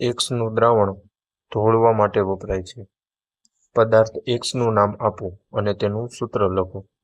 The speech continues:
તો એક્સ તરીકે કયો પદાર્થ આવશે? જેનો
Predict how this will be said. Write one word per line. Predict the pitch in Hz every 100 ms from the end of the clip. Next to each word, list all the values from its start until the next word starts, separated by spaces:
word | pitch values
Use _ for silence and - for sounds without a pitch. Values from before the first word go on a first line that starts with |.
| _ _ _ _
તો | 107 98 -
એક્સ | 120 117 -
તરીકે | - 113 117 120
કયો | 110 127 117
પદાર્થ | 113 110 107
આવશે? | 107 98 - 107 107 - -
જેનો | - 98 104